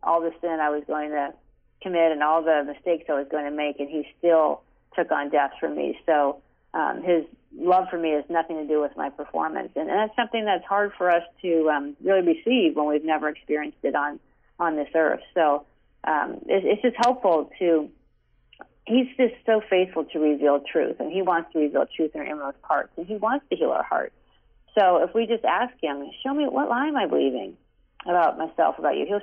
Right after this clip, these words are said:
show you. Uh, or I'll say, you know, "Whose, whose face am I putting on you, God? Because something's going on here," you know, or, or just even, "God, where, where are you in the picture?" 'Cause if I'm fearful and I'm stressed, I've put him out of the picture, but we don't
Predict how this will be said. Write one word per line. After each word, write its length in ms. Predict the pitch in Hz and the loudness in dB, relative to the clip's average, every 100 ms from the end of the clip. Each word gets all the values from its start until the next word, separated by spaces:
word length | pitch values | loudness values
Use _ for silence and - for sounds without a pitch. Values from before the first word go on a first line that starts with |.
| - | -2
show 200 | 226 277 | 2 2
you. 360 | 254 - - - | 2 0 -4 -6
Uh, 280 | 165 160 - | -2 0 0
or 140 | 175 | 2
I'll 240 | 165 175 - | 4 2 0
say, 200 | 190 175 | 0 2
you 60 | 170 | 0
know, 100 | 170 | -2
"Whose, 220 | 262 254 _ _ _ - | -4 -6 _ _ _ -6
whose 100 | 330 - | -4 0
face 220 | 247 262 | 0 0
am 160 | 170 - | -4 -4
I 20 | |
putting 220 | 151 143 | -4 -4
on 160 | 135 139 | -6 -8
you, 80 | 139 | -4
God? 340 | 143 143 147 | -4 -4 -4
Because 300 | 156 - 156 - | -6 -4 -6 -4
something's 320 | 208 214 156 | -6 -4 -4
going 220 | 160 147 | -2 0
on 220 | 139 143 | 0 -2
here," 260 | 151 - - | -6 -8 -8
you 160 | 170 165 | -6 -2
know, 200 | 64 62 | -2 -2
or, 400 | - 170 160 156 _ _ _ | 0 2 2 0 _ _ _
or 80 | 196 | -2
just 240 | 208 254 269 | 0 2 0
even, 180 | 247 220 | 0 0
"God, 200 | 247 240 | 0 2
where, 260 | 294 302 | 2 2
where 160 | 311 320 | 4 4
are 40 | |
you 160 | 277 262 | 4 2
in 40 | |
the 60 | 220 | 0
picture?" 520 | - 226 - - - | -4 -6 -4 -6 -6
'Cause 80 | 196 | -4
if 100 | 214 | 0
I'm 320 | 254 285 262 269 - | 0 0 -2 -4 0
fearful 380 | 226 226 202 190 | 2 2 0 -2
and 100 | 165 | 0
I'm 160 | 165 - | -2 -4
stressed, 340 | 196 185 185 | 0 0 0
I've 240 | - 190 190 _ _ | 0 0 -2 _ _
put 140 | 277 247 | -2 0
him 140 | 226 | 0
out 120 | 226 | -2
of 60 | - | -2
the 60 | |
picture, 500 | - 240 - - - - _ - | -4 -6 -4 -4 -4 -10 _ -4
but 120 | - | 0
we 80 | 190 | 2
don't 240 | 185 | 0